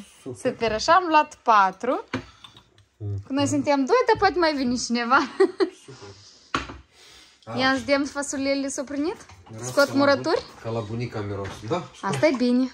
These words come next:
Speaker 2: Nu, trebuie să iei ceva mai mare. Cu lingura asta. Ariane i-a căzut o ciocolată și Miuța se joacă cu ea. A, unde ești, Miuța? Unde? Unde e ciocolata?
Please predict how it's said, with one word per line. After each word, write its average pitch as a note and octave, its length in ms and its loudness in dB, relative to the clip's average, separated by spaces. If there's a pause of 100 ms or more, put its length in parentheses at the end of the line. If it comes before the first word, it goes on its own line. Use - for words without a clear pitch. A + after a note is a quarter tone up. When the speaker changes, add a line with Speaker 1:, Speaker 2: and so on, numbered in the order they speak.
Speaker 2:
Nu, A#3+ 160 -4
trebuie B3+ 280 2
să D4 160 -4
iei D4 80 0
ceva C4 280 2
mai A#3+ 180 2
mare. A3 440 0 (260)
Cu - 140 -8
lingura A3 340 2
asta. A3 260 -6 (760)
Ariane A3 420 4
i-a G#3+ 200 2
căzut A3 400 -2
o A#3 120 2
ciocolată G#3 1120 0 (520)
și - 140 -8
Miuța E4+ 420 6
se D#4+ 200 -2
joacă C4+ 420 0
cu C4+ 120 -2
ea. F#3 500 2 (1300)
A, E4+ 140 -2 (440)
unde F4+ 260 4
ești, D4+ 160 0
Miuța? C#4+ 300 2 (1800)
Unde? C#4+ 140 4
Unde D#5+ 360 -6
e - 60 -2
ciocolata? G#3 720 0